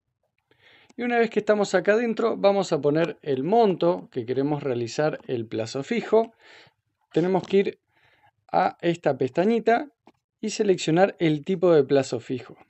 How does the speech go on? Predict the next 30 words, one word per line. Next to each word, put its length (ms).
La 160
seleccionamos. 840
En 80
este 180
caso 460
les 120
voy 120
a 20
explicar 540
el 160
plazo 320
fijo 380
tradicional. 800
Así 220
que 140
seleccionamos 840
plazo 340
fijo 320
tradicional. 720
Y 100
acá 160
nos 140
da 100
una 200
opción 340
que 100
dice 380
tipo 420
de 140
renovación. 880